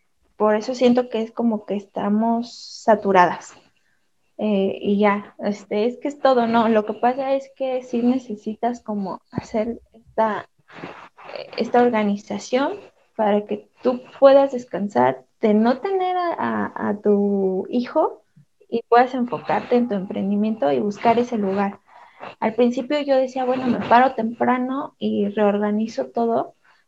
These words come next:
pero yo sabía que en algún momento Sara se iba a despertar y yo ya n-,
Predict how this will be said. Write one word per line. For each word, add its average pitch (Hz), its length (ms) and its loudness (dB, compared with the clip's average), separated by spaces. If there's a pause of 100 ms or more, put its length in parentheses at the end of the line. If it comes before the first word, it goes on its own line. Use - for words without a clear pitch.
(120)
pero 226 160 2
yo 254 140 6
sabía 277 400 2
que 262 140 -2
en 240 180 0
algún 240 360 2
momento 311 460 -4
Sara 247 320 0
se 247 120 -8
iba 226 160 -4
a 226 40 -4
despertar 214 600 -4
y 214 120 -4
yo 214 120 0
ya 214 140 -2
n-, 202 220 -2